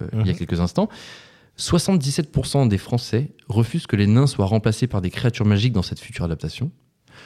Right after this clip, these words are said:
Speaker 1: Soixante et onze pour cent des Français ne souhaitent pas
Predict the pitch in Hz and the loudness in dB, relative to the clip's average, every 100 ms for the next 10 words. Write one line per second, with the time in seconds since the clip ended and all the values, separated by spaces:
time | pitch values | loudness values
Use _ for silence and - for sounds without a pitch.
0 | - - - 175 208 202 208 202 - 202 | -20 -12 0 2 2 2 4 2 0 -2
1 | 156 156 135 120 123 127 104 87 95 - | -2 2 2 2 0 2 2 2 -2 -2
2 | - 220 180 | -2 -2 -2